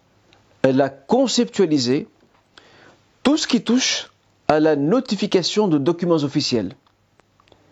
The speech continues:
Elle a mis en place toute une jurisprudence,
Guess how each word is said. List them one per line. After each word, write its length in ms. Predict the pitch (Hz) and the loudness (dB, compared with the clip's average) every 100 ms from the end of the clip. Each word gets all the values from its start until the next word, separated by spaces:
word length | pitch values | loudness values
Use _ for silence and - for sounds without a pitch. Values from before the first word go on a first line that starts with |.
| _ _ _ | _ _ _
Elle 160 | 127 131 | 0 2
a 60 | |
mis 100 | 147 | 2
en 100 | 160 | 0
place 220 | 156 170 - | 0 -2 -2
toute 200 | 262 - | -4 0
une 100 | 240 | 0
jurisprudence, 840 | 226 202 - 170 127 131 - - | 0 -2 -2 0 0 -2 -6 -10